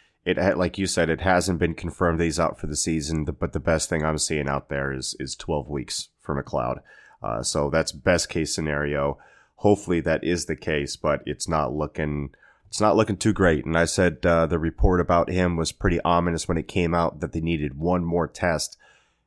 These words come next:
There were rumors that it might just be a contusion. Pro Football Doc, Doctor Chow said that, uh, it, it looked like it was just a, uh, from the sounds of it, it was just a contusion.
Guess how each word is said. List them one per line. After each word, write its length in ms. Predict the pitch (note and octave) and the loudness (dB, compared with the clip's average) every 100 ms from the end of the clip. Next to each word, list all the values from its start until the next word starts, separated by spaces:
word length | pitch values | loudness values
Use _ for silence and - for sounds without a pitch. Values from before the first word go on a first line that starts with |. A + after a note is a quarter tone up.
| _ | _
There 120 | - D#2+ | -2 0
were 120 | D#2 | 2
rumors 400 | D#2+ F2 E2+ E2 | 2 2 2 0
that 120 | E2+ | 0
it 120 | D2+ | 0
might 200 | D#2+ E2+ | 0 0
just 240 | - E2 - | 0 -4 -2
be 160 | E2+ | 0
a 80 | D#2 | 0
contusion. 640 | - D2+ - G2+ F#2+ G#2+ | -2 -4 2 2 4 0
Pro 220 | F#2+ F#2 D#2+ | 0 -2 -2
Football 420 | - E2+ F2 E2+ | -4 0 0 2
Doc, 320 | F2 E2+ E2+ | 2 0 0
Doctor 300 | - E2 - | -2 -4 -4
Chow 380 | - - E2 F2 | -8 -2 0 0
said 340 | F#2 E2+ D#2+ | 0 -2 -2
that, 160 | - D#2+ | -2 -2
uh, 420 | D#2+ D#2 D#2 D2+ | 0 2 2 0
it, 280 | - D2+ - | -2 -4 -4
it 80 | D#2 | -4
looked 240 | D2+ - | -6 -4
like 160 | E2 D#2 | -4 -2
it 60 | |
was 140 | D#2+ D#2 | -2 -2
just 300 | - D#2+ - | -4 -4 -2
a, 200 | D#2 D2+ | -2 0
uh, 180 | D2+ D2 | 0 0
from 160 | F#2 | -2
the 60 | D2+ | -4
sounds 360 | - D#2+ D#2+ | 0 0 0
of 80 | D#2+ | -2
it, 80 | D#2 | -2
it 20 | |
was 140 | D#2+ D2+ | -2 -4
just 220 | D#2 - | -6 -6
a 20 | |
contusion. 600 | D#2 C#2+ G2 E2+ F2 D#2+ | -8 -4 -2 -2 0 -2